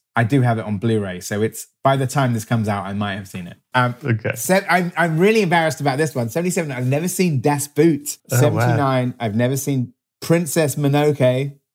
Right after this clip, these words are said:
Speaker 1: Mononoke.
Speaker 2: Mm-hmm.
Speaker 1: Still on anime, I've never seen at eighty-three, Your Name.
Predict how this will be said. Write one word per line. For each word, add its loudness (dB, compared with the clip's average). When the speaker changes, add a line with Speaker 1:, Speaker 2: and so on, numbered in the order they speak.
Speaker 1:
Mononoke. 0
Speaker 2:
Mm-hmm. 2
Speaker 1:
Still 2
on 2
anime, 0
I've 0
never 0
seen 0
at -2
eighty-three, 0
Your 2
Name. 0